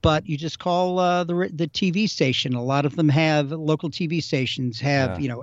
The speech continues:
Speaker 1: Action News or whatever, and they, they will, uh, you know, t-, take up your cause, uh, because they think it's, it's something that was terrible that happened to you.
Speaker 2: Right,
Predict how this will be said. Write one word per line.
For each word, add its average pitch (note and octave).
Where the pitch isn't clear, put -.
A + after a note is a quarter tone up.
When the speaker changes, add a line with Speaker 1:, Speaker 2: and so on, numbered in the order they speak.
Speaker 1:
Action C3+
News B2+
or C3
whatever, A#2+
and A2+
they, A#2+
they B2+
will, B2
uh, A#2+
you C#3
know, A#2+
t-, E3
take E3
up D3
your B2+
cause, B2
uh, C3
because B2+
they C3
think B2+
it's, A#2
it's C#3
something B2
that A#2+
was A#2
terrible A#2+
that A#2+
happened B2+
to C#3
you. G#2+
Speaker 2:
Right, A2